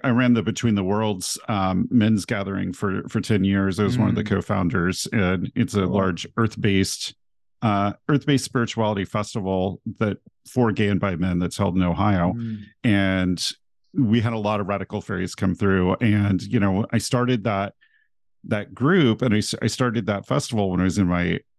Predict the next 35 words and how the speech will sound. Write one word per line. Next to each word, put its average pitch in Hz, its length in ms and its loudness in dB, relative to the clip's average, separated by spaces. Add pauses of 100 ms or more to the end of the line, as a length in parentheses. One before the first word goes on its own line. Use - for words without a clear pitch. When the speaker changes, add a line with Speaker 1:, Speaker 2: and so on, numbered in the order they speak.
Speaker 1:
early 147 360 0
thirties, 90 540 -2
and - 140 0
I 110 60 2
had 101 240 0
very 95 240 2
defined 98 460 -2
ideas 98 460 0
of 85 120 -2
what 98 240 0
it 104 140 -4
meant 98 220 0
to 104 100 -2
be 92 160 -2
a 90 80 -2
gay 85 200 0
man, 98 600 4
and, 95 460 2
uh, - 40 -6
Speaker 2:
Mm. 117 440 -4
Speaker 1:
just 127 320 0
the 123 120 4
experience 117 600 0
of - 180 -6
being 101 200 0
exposed 104 440 -4
to 104 80 -4
so 104 220 0
many 98 200 2
different - 320 -4
people 98 500 0
and 95 120 0
their 90 100 0
paths 104 520 0
and 85 440 -4